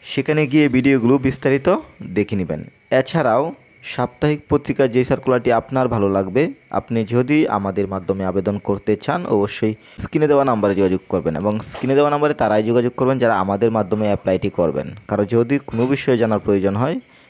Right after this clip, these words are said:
ভিডিওর কমেন্টে প্রশ্নটি রাখবেন। এরপর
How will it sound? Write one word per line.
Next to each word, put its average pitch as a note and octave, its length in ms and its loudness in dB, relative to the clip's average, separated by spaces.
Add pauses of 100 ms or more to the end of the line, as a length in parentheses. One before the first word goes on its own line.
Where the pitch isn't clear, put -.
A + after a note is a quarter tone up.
(140)
ভিডিওর B2 380 2 (120)
কমেন্টে A2+ 400 2 (320)
প্রশ্নটি G2 480 0
রাখবেন। D2+ 320 -2 (1300)
এরপর C#3 220 0